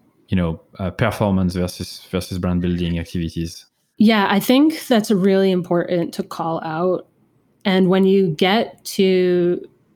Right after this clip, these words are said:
Speaker 2: some, sometimes things have measures that are less concrete. And so I'll, I'll try to think of some examples for you,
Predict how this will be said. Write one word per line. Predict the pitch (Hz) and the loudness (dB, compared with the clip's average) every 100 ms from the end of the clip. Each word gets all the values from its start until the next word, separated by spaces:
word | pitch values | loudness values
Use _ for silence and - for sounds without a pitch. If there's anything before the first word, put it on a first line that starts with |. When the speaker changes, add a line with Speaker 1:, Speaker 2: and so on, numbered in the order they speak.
| - | -10
Speaker 2:
some, | - 277 339 320 - | 0 2 4 2 -4
sometimes | - 302 339 359 339 | -2 0 2 2 2
things | - 226 220 214 214 | 2 4 4 4 2
have | 196 180 180 180 175 - _ _ _ - | 0 0 2 0 -2 -10 _ _ _ -2
measures | 175 165 175 175 175 - - | 0 0 0 0 0 -4 -8
that | 170 170 | -4 -2
are | - 165 165 160 156 165 _ _ _ _ _ _ _ _ - | -2 -2 0 0 -2 -4 _ _ _ _ _ _ _ _ -2
less | 180 165 - | 0 0 -2
concrete. | 185 170 - 160 151 170 - - _ _ _ _ _ _ _ _ _ - | -2 -2 -2 -2 0 0 -4 -18 _ _ _ _ _ _ _ _ _ -2
And | 175 170 165 160 160 156 151 156 156 151 151 | 2 2 2 2 2 2 2 2 2 0 -4
so | - 170 | -8 -4
I'll, | 165 | -2
I'll | 180 | -2
try | 170 165 | -2 -2
to | |
think | 165 156 | 0 0
of | 156 | 0
some | 165 | 0
examples | 156 147 151 151 156 156 | 0 -2 -2 0 0 -2
for | - 165 | -2 0
you, | 156 151 151 151 - | 0 0 0 -4 -6